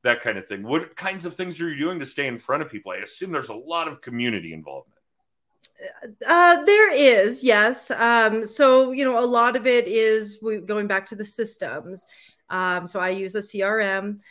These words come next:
Speaker 2: I highly encourage all agents to use a C R M. I know it's painful at <laughs> first, but once you get it going and, uh, you know, and you've got all your scripts and drips and all of that in there, it helps to run itself. So,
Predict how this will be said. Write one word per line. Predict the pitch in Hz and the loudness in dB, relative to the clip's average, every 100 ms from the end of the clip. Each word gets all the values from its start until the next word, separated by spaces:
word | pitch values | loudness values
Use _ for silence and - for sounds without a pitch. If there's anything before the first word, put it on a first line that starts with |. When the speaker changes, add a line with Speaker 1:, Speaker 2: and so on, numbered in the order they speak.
| _ - | _ -10
Speaker 2:
I | 185 190 180 180 _ | -4 -4 -4 -8 _
highly | - 220 226 233 233 | -2 4 6 6 4
encourage | 233 254 233 226 | 2 6 6 4
all | 214 226 | 0 2
agents | 220 220 233 226 | 2 0 -2 -6
to | 240 | -8
use | 220 214 | -6 -4
a | 220 | -4
C | 208 233 | -2 -2
R | 214 208 | 0 0
M. | 208 208 | 0 -2
I | |
know | 208 208 | -2 -4
it's | 208 | -6
painful | 226 226 220 226 208 | -4 -4 -4 -2 -2
at | 208 | -2
<laughs> | |
first, | 240 262 - 330 - - | -2 -2 -2 -6 -4 -2
but | 247 | 0
once | 269 262 254 | 0 -2 -4
you | 269 | -4
get | 226 247 | 0 2
it | 247 | 2
going | 247 233 233 240 233 - - 269 | 2 2 0 -2 -8 -20 -20 -8
and, | 220 226 233 | -2 -2 -2
uh, | 185 165 214 175 | -6 -10 -10 -8
you | 233 | -4
know, | 226 226 | -2 -2
and | 220 226 214 _ _ _ 139 - - | -4 -6 -12 _ _ _ -20 -20 -16
you've | 220 214 190 | -12 -8 -2
got | 220 214 | 0 2
all | 220 | 2
your | 220 208 | 2 0
scripts | 208 - 214 208 208 | -4 -6 -2 -2 -2
and | 214 | -6
drips | 202 202 - | -4 -6 -8
and | 196 | -8
all | 190 190 | -4 -4
of | |
that | 185 196 190 | -2 -2 0
in | 285 311 | 0 0
there, | 208 196 196 196 - _ _ _ - | 0 0 -2 -4 -14 _ _ _ -2
it | 233 233 226 _ - | 2 4 2 _ -18
helps | 214 - 233 220 | -12 -6 -6 -4
to | 240 | -4
run | 208 202 | -2 -2
itself. | 202 - - 101 110 - | -4 -10 -12 -10 -12 -12
So, | - 190 190 185 | -6 -2 0 -2